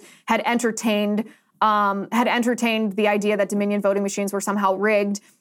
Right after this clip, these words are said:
Dominion sued them over that claim. And by the way, <laughs> when we do upload this, this episode on YouTube, we're probably gonna have to bleep that sentence out, even though I'm just reporting what's happening here.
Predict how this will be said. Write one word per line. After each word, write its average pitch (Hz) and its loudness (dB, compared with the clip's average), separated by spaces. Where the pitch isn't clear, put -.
Dominion 247 2
sued 330 2
them 220 -2
over 254 4
that 202 -2
claim. 220 -2
And 233 0
by 247 2
the 233 2
way, 240 2
<laughs> - -18
when 285 4
we 311 4
do 285 2
upload 226 0
this, 220 -2
this 233 0
episode 240 2
on 226 0
YouTube, 226 2
we're 202 -4
probably 254 0
gonna 254 0
have 247 -2
to 214 -2
bleep 226 -2
that 196 0
sentence 208 -4
out, 202 2
even 202 0
though 196 -2
I'm 196 -4
just 254 0
reporting 202 0
what's 202 -6
happening - -4
here. 220 0